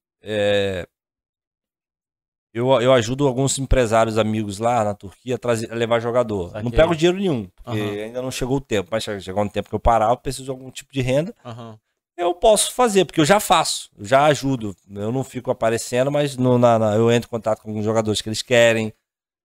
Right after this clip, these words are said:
Speaker 1: aí passo contato pra eles, se precisar eu convenço, falo as
Speaker 2: Hum.
Speaker 1: coisas boas que tem no clube, no, no, ou, ou na, no país, e faço esse meio campo todo. Então são, é, são coisas que eu creio que eu tenho, que eu tenho, por eu ter uma boa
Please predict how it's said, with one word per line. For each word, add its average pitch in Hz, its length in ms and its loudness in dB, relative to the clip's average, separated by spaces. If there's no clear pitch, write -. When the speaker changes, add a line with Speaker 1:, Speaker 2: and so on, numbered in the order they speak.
Speaker 1:
aí 104 200 0
passo - 360 -6
contato 104 340 -6
pra 120 160 -4
eles, 113 320 -6
se - 180 -20
precisar 113 300 -4
eu 113 80 4
convenço, 113 720 -4
falo 117 180 4
as 120 100 0
Speaker 2:
Hum. 117 40 -6
Speaker 1:
coisas 104 240 -4
boas 104 240 -2
que 110 100 -14
tem 110 160 -6
no 110 100 -4
clube, 113 380 -4
no, 101 160 -6
no, 104 80 -8
ou, 101 440 -6
ou 107 100 -6
na, 110 120 0
no 113 100 -8
país, 110 480 -2
e 190 80 -6
faço 190 300 4
esse 180 100 0
meio 185 160 6
campo 180 260 2
todo. 135 220 0
Então 170 260 2
são, 170 240 0
é, 127 260 -2
são 139 200 -4
coisas 143 380 -4
que 147 400 -4
eu 127 140 -4
creio 143 260 0
que - 80 -6
eu 151 60 2
tenho, 156 420 0
que - 80 -6
eu 147 60 0
tenho, 143 420 0
por 160 160 2
eu 160 100 4
ter 147 380 0
uma 139 160 4
boa 127 640 4